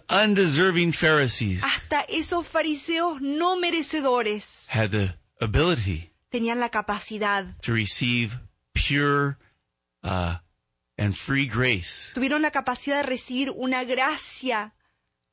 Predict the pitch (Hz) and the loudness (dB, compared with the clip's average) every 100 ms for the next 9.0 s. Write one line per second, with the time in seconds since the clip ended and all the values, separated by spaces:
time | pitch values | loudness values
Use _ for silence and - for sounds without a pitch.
0 | _ - 294 269 220 180 - 127 120 95 | _ -2 0 2 -2 -6 -4 0 2 2
1 | 98 101 98 98 127 240 247 247 294 302 | 0 0 0 0 0 0 -2 0 0 0
2 | 262 226 190 - - 226 214 254 294 - | 0 -2 -6 -6 -4 -2 -2 0 0 0
3 | 262 262 277 262 277 277 370 494 302 120 | -4 -2 -2 -2 -4 -4 -2 0 0 0
4 | 117 - 135 131 123 - 135 131 156 156 | 0 2 2 0 0 2 4 4 0 -2
5 | - 180 185 - 123 113 - 151 175 147 | 0 0 0 0 -2 -2 2 4 4 2
6 | 143 247 262 269 311 - _ 208 233 240 | -4 -2 0 0 -2 -8 _ 2 4 4
7 | 254 254 294 262 - 277 302 320 330 311 | 0 -2 -2 -2 -2 -2 0 0 -2 -2
8 | - 415 403 277 247 359 403 294 196 175 | -2 -2 0 -2 0 0 2 0 -2 -2